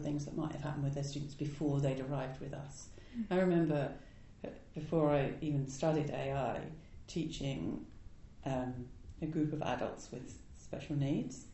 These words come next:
Speaker 1: very challenging, especially as I had no <laughs> training in doing it. Um, but I, I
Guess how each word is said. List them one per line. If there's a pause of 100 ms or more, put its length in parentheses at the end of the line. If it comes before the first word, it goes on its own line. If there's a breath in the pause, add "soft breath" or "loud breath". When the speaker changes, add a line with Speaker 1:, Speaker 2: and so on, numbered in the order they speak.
(180)
Speaker 1:
very
challenging,
especially
as
I
had
no
<laughs>
training
in
doing
it. (440 loud breath)
Um, (400 loud breath)
but
I, (440)
I